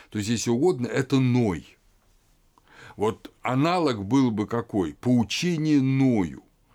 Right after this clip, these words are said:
Вот что сделало Ноя благочестивым?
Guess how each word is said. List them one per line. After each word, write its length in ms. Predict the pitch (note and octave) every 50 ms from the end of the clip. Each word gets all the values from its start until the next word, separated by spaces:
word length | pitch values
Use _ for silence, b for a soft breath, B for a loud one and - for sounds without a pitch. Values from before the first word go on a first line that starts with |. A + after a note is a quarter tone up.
| b b
Вот 180 | - A2+ B2 -
что 260 | - - - G#3 G3+
сделало 600 | E3+ C3 G#2+ G2+ C#3+ D#3+ D3+ C#3+ C#3 C3 B2+ A#2
Ноя 400 | A2+ A#2 C#3 E3+ G3 F#3 E3+ D#3
благочестивым? 920 | B2 G#2+ A2+ A#2+ B2 C3 B2+ B2+ - C3+ B2 - - - - G#2+ - - -